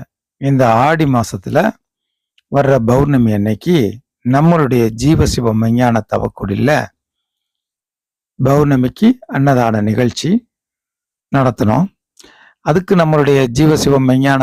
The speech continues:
தவக்குடில் ஆன்மீக அன்பர்களுடைய உழைப்பு, முத நாள் இரவுல இருந்து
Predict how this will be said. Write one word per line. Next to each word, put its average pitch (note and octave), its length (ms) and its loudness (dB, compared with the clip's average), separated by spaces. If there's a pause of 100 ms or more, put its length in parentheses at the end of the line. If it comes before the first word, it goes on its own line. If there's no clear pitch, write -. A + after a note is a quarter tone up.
தவக்குடில் A#2+ 580 -4 (180)
ஆன்மீக A#2+ 440 0
அன்பர்களுடைய A#2 720 -2 (920)
உழைப்பு, C3 480 0 (1800)
முத C3+ 220 2
நாள் C#3 240 2
இரவுல C3+ 460 2
இருந்து A2+ 320 -2